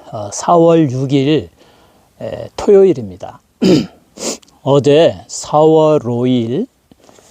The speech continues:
이 마운틴 하이, 또 제가 현재 있는 그라시 홀로 비지터 센터 트레일, 여기에 눈이 많이 왔습니다. 어제는 막,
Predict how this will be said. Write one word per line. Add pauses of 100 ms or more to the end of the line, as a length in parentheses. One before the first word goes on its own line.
(720)
이
마운틴
하이, (640)
또
제가
현재
있는 (480)
그라시
홀로 (760)
비지터
센터 (280)
트레일, (1080)
여기에 (200)
눈이
많이
왔습니다. (880)
어제는
막,